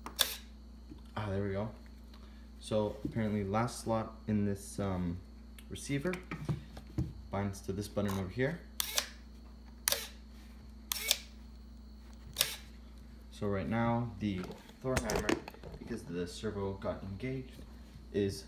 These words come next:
holding this plate. Now all I need to do is just up, down,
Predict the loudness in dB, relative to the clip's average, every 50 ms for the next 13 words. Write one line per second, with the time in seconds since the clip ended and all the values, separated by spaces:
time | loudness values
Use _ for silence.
0 | -4 0 2 4 6 6 4 4 2 0 -4 -2 -2 -2 -2 -2 -2 6 10 10
1 | 10 10 10 4 2 2 0 -4 -8 -6 -2 0 0 2 2 0 0 0 0 -2
2 | -2 -2 -4 -8 -12 -12 -12 -14 -14 -14 -14 -14 -14 -10 -4 -4 -2 -2 -2 -4
3 | -2 0 0 0 0 0 -6 -8 -10 -10 -8 -4 0 2 4 6 6 4 4 2